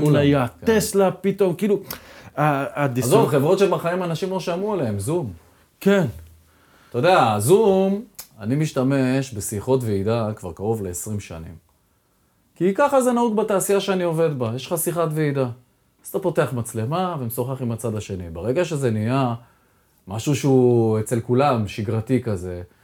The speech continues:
Speaker 2: יש לי זום, יש לי זום, יש לי זום, יש לי זום, יש לי, אתה יודע, אמרתי, "אולי התעשייה הזו יום אחד תתקדם", כי תדע לך, גם תעשיית המחשוב, כמה שאנחנו כולנו בתוך העולם הזה של, אה, מסכים ואפליקציות, היא לא התקדמה.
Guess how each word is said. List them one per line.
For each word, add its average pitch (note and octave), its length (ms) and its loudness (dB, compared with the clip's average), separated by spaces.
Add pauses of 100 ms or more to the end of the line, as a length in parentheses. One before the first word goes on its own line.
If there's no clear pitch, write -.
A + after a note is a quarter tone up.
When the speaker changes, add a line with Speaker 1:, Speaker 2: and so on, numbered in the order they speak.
(220)
Speaker 2:
יש G#2 160 -10
לי D3 100 2
זום, F#3 320 4
יש B2+ 140 0
לי G3 100 4
זום, A3 280 4
יש C#3 140 2
לי F3 60 4
זום, A3+ 280 2
יש D3 140 0
לי F#3+ 100 4
זום, A#3+ 260 0
יש D3+ 120 -4
לי, F3+ 60 -10
אתה F#3+ 80 -4
יודע, B3+ 260 0
אמרתי, A#3 640 -2 (800)
"אולי C3+ 200 6
התעשייה G#3+ 460 4
הזו G#3+ 260 6
יום G#3+ 200 6
אחד G3+ 160 -2
תתקדם", G3+ 680 0 (120)
כי B2 160 0
תדע D3+ 280 2
לך, G3+ 200 -2
גם F3 140 0
תעשיית E3+ 480 -2
המחשוב, D#3 480 0
כמה D#3+ 200 0
שאנחנו C3 340 -6
כולנו C#3 480 0 (720)
בתוך D#3+ 360 4
העולם D3 420 8
הזה B2 220 4
של, G#2 380 0
אה, F#2+ 220 0 (500)
מסכים D#3 720 4
ואפליקציות, D3+ 720 2
היא C3 120 4
לא D#3+ 140 6
התקדמה. F#3+ 460 2